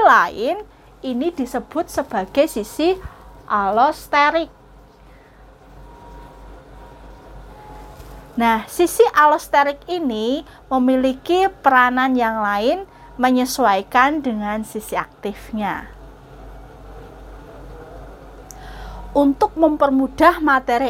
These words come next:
enzim ini, saya akan memberikan contoh.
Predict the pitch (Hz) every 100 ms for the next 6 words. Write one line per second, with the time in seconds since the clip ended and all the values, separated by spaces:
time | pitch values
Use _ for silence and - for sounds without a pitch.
0 | 233 226 214 208 202 208 233 339 427 -
1 | - - 226 214 226 302 277 - 285 277
2 | 240 226 220 240 233 233 - 247 269 -
3 | 277